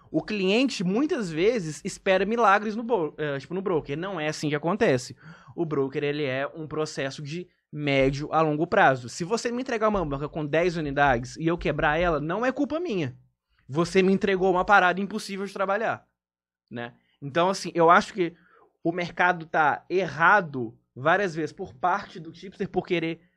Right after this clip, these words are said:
pular etapas, queimar etapas, mas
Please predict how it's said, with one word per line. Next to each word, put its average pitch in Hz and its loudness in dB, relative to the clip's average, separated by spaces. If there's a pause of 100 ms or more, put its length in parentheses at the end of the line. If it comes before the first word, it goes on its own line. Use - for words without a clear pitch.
(200)
pular 214 6
etapas, 180 0
queimar 180 0
etapas, 165 0
mas 170 2